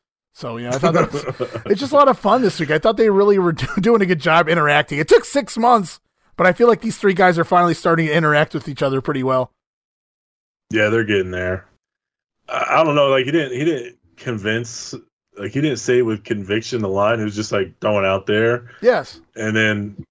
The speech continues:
Speaker 2: but he just stopped and let them, like, did he really just say that? <laughs> Make, let them take it from there. And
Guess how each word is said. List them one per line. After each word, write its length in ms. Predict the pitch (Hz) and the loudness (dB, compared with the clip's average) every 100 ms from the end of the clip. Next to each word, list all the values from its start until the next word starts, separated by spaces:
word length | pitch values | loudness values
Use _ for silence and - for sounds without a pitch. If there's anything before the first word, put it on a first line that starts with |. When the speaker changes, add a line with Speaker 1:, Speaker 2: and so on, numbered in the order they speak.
| _ - | _ -16
Speaker 2:
but 220 | 123 131 | -2 -2
he 100 | 120 | 0
just 280 | 113 123 120 | -4 -6 -6
stopped 460 | - 139 139 147 120 | -6 -2 0 -2 -4
and 360 | 110 101 98 101 113 | -8 -8 -14 -10 -4
let 180 | 117 | -4
them, 280 | 120 120 113 | -2 -2 -2
like, 380 | 107 95 85 110 | -4 -4 -8 -14
did 140 | - | -12
he 100 | 92 | -6
really 240 | 113 110 117 | -2 0 0
just 220 | 107 113 | -2 -4
say 180 | 120 117 | -2 0
that? 340 | 127 135 123 - 156 254 196 | 0 -2 -4 -10 -10 -6 -6
<laughs> 20 | |
Make, 240 | 190 170 147 | -2 -4 0
let 200 | 151 151 | -2 0
them 180 | 139 127 | -6 -4
take 200 | 135 127 | -4 -4
it 120 | 123 | -6
from 220 | - 110 | -8 -6
there. 360 | 110 117 117 107 | -2 0 0 -2
And 140 | 95 | -8